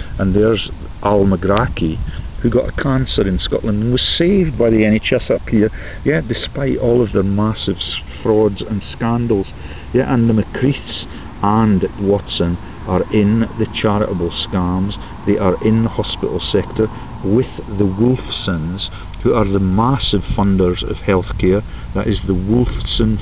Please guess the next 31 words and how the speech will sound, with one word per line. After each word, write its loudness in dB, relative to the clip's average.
Foundation 2
that 2
I -2
told 2
you 4
about 2
in -2
several 0
stories, 0
that 2
run 2
the 2
Polypill 2
pharmacy, 2
yeah, 4
with 4
many 4
medicines 4
in 4
the 2
same 2
pill, 4
so 4
the 4
doctors 0
cannot 2
treat 0
their -2
patients 0
with 2
rigour. 2